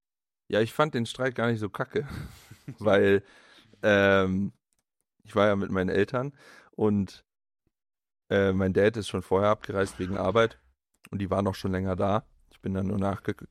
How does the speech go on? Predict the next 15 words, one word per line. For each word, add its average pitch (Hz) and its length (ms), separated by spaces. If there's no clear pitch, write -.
nachgeflogen, 113 680
aber 95 840
ich, - 340
das - 220
ist - 160
auch 117 160
komisch. 101 600
Das 113 160
ist 110 160
wieder 104 180
so 98 480
ganz - 280
komischer 110 440
Zufall, - 540
weil 98 500